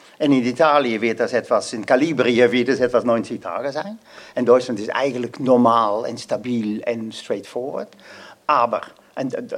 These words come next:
Ewald, du hast recht, das, natürlich war das, war das, eh, für,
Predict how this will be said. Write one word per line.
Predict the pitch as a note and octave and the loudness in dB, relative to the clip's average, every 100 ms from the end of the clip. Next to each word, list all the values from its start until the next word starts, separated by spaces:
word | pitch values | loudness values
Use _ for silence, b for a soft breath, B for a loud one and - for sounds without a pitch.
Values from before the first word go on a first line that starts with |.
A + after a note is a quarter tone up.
| - C3+ | -10 -2
Ewald, | D3 G#2 G#2 | 0 0 -2
du | G2+ | -4
hast | G2+ | -4
recht, | A#2+ A#2 - | -6 -6 -10
das, | G2+ - | -14 -8
natürlich | A#2+ - G#3+ F#3+ C3 | -8 -6 -6 -6 -4
war | C3 A2+ | -4 -4
das, | F#2 - - B B B B | -6 -10 -16 B B B B
war | A2+ B2+ | -4 -2
das, | A2+ - - | -2 -6 -10
eh, | C3 A2 A2+ A#2+ | -8 -6 -8 -12
für, | - C3 A#2+ - | -6 -2 -2 -2